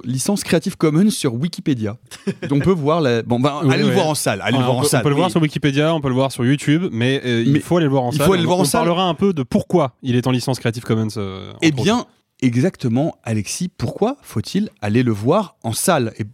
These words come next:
Speaker 1: pourquoi il est en Creative Commons, on verra plus tard. Mais pourquoi est-ce qu'il faut retourner le voir en salle ?
Speaker 2: Ah bah parce que c'est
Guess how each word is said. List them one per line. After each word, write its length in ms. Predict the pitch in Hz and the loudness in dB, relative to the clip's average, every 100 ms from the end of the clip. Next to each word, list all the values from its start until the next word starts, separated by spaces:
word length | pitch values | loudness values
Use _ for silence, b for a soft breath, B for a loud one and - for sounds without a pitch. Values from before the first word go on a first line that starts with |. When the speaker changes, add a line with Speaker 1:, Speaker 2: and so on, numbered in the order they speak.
| _ | _
Speaker 1:
pourquoi 300 | - - 143 | -4 0 2
il 100 | 120 | 2
est 40 | 110 | 0
en 140 | 113 | -4
Creative 320 | 101 113 113 | -4 -6 -4
Commons, 220 | - 123 127 | 0 0 0
on 40 | |
verra 180 | 107 101 | 0 0
plus 140 | 101 104 | 0 -2
tard. 160 | 92 | -2
Mais 100 | 101 | -2
pourquoi 240 | 98 165 254 | -2 0 0
est-ce 80 | - | -2
qu'il 100 | 131 | -2
faut 120 | 160 | -2
retourner 400 | 120 160 165 165 | 2 0 0 -4
le 60 | 160 | -2
voir 140 | 123 | -2
en 60 | 107 | -2
salle ? 260 | 98 87 - | -4 -8 -2
Speaker 2:
Ah 100 | 143 | 2
bah 100 | 127 | 4
parce 160 | 110 113 | 2 -2
que 80 | 113 | -2
c'est 160 | 113 | -2